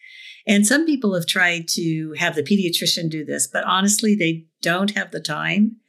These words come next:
Um, and also they have so many things that they're screening for and concerned about. They don't have a time to do a diagnostic assessment as part of their well child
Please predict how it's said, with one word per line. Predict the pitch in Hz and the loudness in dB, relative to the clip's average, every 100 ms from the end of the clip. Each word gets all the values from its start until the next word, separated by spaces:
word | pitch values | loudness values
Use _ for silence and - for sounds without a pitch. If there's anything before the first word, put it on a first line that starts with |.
| - - - _ - | -20 -20 -20 _ 0
Um, | 170 165 208 | 2 2 4
and | 208 | 2
also | 226 208 - 180 | 2 0 0 0
they | 175 | 0
have | 175 170 | -2 -2
so | - 220 202 | 0 4 4
many | 190 175 | 4 -2
things | 165 165 147 - | -4 -4 -4 -4
that | 151 | -6
they're | 165 160 156 156 | -2 0 0 0
screening | 156 - 185 185 175 | -2 0 0 0 -2
for | 165 165 165 | -4 -2 -4
and | 156 | -4
concerned | 139 170 156 151 151 | -4 -4 -4 -6 -8
about. | 151 147 135 | -6 -6 -4
They | 165 | -4
don't | 160 165 | -6 -8
have | 160 165 | -6 -6
a | 170 | -6
time | 165 156 151 143 _ _ _ | -4 -4 -6 -12 _ _ _
to | 214 | 0
do | 190 214 | 2 2
a | 190 | 2
diagnostic | 208 175 170 160 160 - 143 | 2 2 2 -2 -2 -4 -4
assessment | 151 - 156 151 - 147 147 | -4 0 0 -2 -4 -8 -6
as | 151 - | -6 -4
part | 165 156 | -2 -4
of | 156 | -4
their | 151 | -8
well | 147 147 | -8 -8
child | 151 170 151 147 | -4 -2 -2 -6